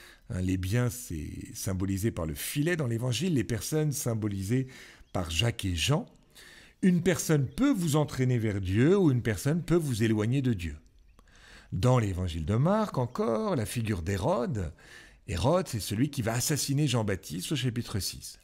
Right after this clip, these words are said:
À cause de quoi ? À cause des convives. C'est-à-dire qu'il est lié par une amitié avec des gens qui sont sur place à ce dîner d'anniversaire et il n'arrive pas à être libre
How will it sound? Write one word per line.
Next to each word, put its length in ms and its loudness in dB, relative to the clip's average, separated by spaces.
À 100 2
cause 240 -2
de 100 -2
quoi ? 460 -2
À 100 2
cause 440 0
des 220 2
convives. 640 -2
C'est-à-dire 420 -2
qu'il 220 -6
est 80 2
lié 460 2
par 320 -2
une 160 -2
amitié 640 0
avec 200 -2
des 120 -6
gens 160 -2
qui 120 -8
sont 140 -4
sur 200 -6
place 540 -2
à 100 -4
ce 720 -2
dîner 380 2
d'anniversaire 1080 -2
et 360 0
il 140 -4
n'arrive 300 -4
pas 100 -2
à 40 -2
être 240 -6
libre 380 -2